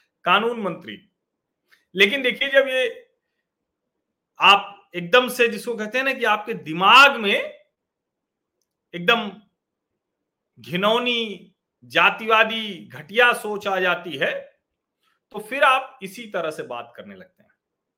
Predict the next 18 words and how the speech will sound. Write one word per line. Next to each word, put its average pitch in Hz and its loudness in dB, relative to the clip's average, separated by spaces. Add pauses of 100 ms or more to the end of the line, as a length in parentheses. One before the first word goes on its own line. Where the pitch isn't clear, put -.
(580)
आपको 262 4
व्यक्ति 269 0
नहीं 349 -8
दिखता, 147 -10
आपको 139 -10
योग्यता 226 -2
नहीं 247 -8
दिखती, 165 -16 (260)
आपको 220 2 (280)
कुर्सी 233 -8
नहीं 285 -6
दिखती, 240 -6 (2000)
आपको 220 2
सिर्फ 254 -4
और 220 0
सिर्फ 302 -4 (460)
जाति 175 0
दिखती। 135 -20